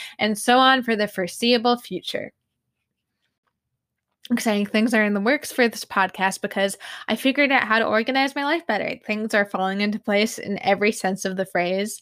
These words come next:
and I am a lot more optimistic about what the school year brings for me and my hobby of casting Muppets.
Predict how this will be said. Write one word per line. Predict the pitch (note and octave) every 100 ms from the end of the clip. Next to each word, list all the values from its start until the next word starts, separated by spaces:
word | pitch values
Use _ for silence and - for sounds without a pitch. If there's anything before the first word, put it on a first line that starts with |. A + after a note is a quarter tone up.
| - - - -
and | G#3+
I | G#3+ G#3+
am | G#3+
a | G#3+
lot | F#3+ F#3+
more | G#3
optimistic | G#3 G3+ G#3 G3+ G3+ G#3 G3
about | G3 F#3+
what | G3
the | G3+
school | - - G#3
year | G#3 G#3
brings | G3+ G#3 G3+ G3+
for | G3+ G3+
me | A3 B3+ C#4
and | G#3+ A3
my | G3+
hobby | G#3 G#3 G3+ G3+
of | F#3+
casting | - G3 - G3+
Muppets. | F#3+ F3+ F#3 F#3+ - -